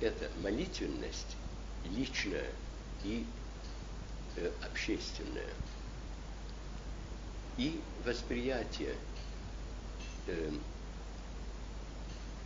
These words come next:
церкви и божественной, э, божественного удела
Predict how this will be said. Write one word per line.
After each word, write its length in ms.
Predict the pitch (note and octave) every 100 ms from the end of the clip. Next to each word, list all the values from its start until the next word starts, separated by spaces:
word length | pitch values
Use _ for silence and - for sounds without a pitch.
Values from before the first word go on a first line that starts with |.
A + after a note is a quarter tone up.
| -
церкви 640 | - - C#3 C3+ - - - - - - - - -
и 160 | F2 F2 -
божественной, 840 | F#2 E2+ A2+ G2 - F2+ E2 D#2+ D2+
э, 40 | D2+ - - - - - - - - D2+
божественного 640 | - F2+ E2 - D#2 C#2+ G#1+ - - - - - - - - - - - - - - - - - - - - - - - - - - - - - - - - - - -
удела 580 | F2+ F2+ G#2 B2 D#2 A1+